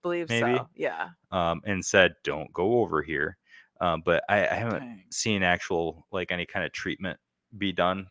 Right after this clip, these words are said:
Speaker 1: I
Speaker 2: to
Speaker 1: wish I took a picture of
Speaker 2: try to
Speaker 1: them.
Speaker 2: get rid of 'em.
Speaker 1: They move too fast.
Speaker 2: Oh, but they're, like,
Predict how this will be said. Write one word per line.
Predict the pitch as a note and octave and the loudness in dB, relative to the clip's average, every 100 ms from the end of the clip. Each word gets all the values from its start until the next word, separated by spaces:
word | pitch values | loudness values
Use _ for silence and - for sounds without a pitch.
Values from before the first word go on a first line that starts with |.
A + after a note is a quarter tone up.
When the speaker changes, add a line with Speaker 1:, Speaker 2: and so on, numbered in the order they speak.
| - | -2
Speaker 1:
I | |
Speaker 2:
to | F2+ | -2
Speaker 1:
wish | G3+ | -2
I | G#3+ | -8
took | F#3 | -8
a | - | -8
picture | D3 - A2+ | -10 -8 2
of | |
Speaker 2:
try | G#2 | 4
to | F2+ | 4
Speaker 1:
them. | |
Speaker 2:
get | F2+ D2 | 2 0
rid | E2 | -2
of | E2+ | -2
'em. | G2 G2+ F#3 | -8 -8 -2
Speaker 1:
They | B3 | 0
move | C4+ E4+ | 2 -2
too | - A#3 G3 | -4 -6 -4
fast. | F#3+ F#3 - - - | 0 2 0 -4 2
Speaker 2:
Oh, | A2 G2+ | 4 4
but | F#2 | 2
they're, | - G2+ | 6 6
like, | F#2 D#2 - | 6 0 -6